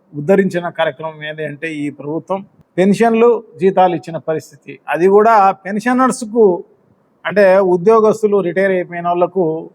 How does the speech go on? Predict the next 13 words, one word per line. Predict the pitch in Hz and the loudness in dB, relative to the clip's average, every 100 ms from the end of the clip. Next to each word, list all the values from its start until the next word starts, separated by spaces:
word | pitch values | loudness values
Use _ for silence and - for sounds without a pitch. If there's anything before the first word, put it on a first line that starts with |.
| 147 | -6
ఇంకా | 180 | -2
వాళ్ళకు | 165 160 185 180 | 2 2 2 0
కూడా | 170 190 | -2 -4
అందని | 160 185 214 208 | -4 -2 -2 0
పరిస్థితి | 175 165 151 _ | -4 -6 -18 _
ఉంది | 139 135 | -20 -20
అన్నమాట. | - 151 139 _ _ - | -20 -20 -20 _ _ -2
వాళ్ళకు | 160 165 160 | 2 2 0
కూడా | 160 151 | -4 -6
కొంతమందికి. | 151 165 160 151 151 - _ | -6 -8 -8 -8 -12 -14 _
So | - 214 | -6 0
ఆ | 214 175 | 2 2
రకంగా, | 190 202 226 226 190 196 196 | 0 0 0 2 4 2 -2